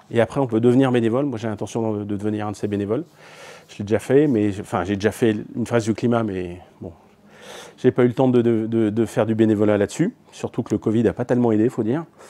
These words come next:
Euh, et il y a une variante plus récente qui s'appelle la fresque du numérique, où là, c'est pareil, on essaye de voir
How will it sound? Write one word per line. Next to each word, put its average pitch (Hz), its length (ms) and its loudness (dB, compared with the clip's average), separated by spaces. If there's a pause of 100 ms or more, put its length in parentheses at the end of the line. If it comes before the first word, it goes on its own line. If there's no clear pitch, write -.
(560)
Euh, 117 480 4 (220)
et 156 120 10
il 170 80 10
y 156 80 8
a 139 60 8
une 127 100 4
variante 143 480 2 (320)
plus 165 140 4
récente 160 400 0
qui - 40 -16
s'appelle 131 260 0
la 120 100 4
fresque - 340 -2
du 147 120 4
numérique, 139 580 4 (580)
où 123 100 0
là, 143 300 4 (600)
c'est 139 180 0
pareil, 131 360 2 (120)
on 123 120 -2
essaye 139 240 0
de 127 100 4
voir 131 500 2